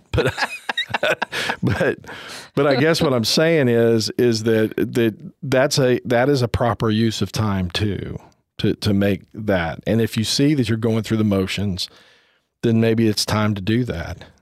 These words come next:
Um, the other thing is, is also, like, he, he talks about tithing. This is one of the hardest things th-,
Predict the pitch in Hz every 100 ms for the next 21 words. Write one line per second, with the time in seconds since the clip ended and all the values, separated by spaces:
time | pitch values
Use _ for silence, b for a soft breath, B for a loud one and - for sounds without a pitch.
0 | - 87 92 90 87 82 - _ _ _
1 | - B B B B B B B B B
2 | B B 160 208 202 160 151 160 127 123
3 | 135 147 - 135 123 120 117 127 123 127
4 | 127 120 123 - 110 113 110 - - -
5 | 117 127 113 120 113 104 101 113 101 113
6 | 113 107 - - 131